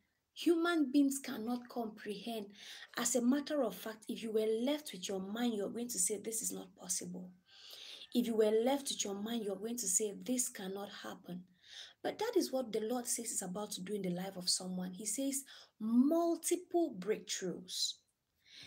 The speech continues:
He says, "Multiple breakthroughs." He says, "Multiple breakthroughs." Multiple.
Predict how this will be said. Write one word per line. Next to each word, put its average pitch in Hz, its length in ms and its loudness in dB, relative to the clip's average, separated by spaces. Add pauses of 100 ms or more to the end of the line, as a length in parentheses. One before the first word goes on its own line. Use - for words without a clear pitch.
(120)
He 285 160 4
says, 302 460 2
"Multiple 311 880 2
breakthroughs." 226 1000 0 (640)
He 311 160 2
says, 339 480 4
"Multiple 339 960 4
breakthroughs." 202 920 -2 (1040)
Multiple. 277 1000 4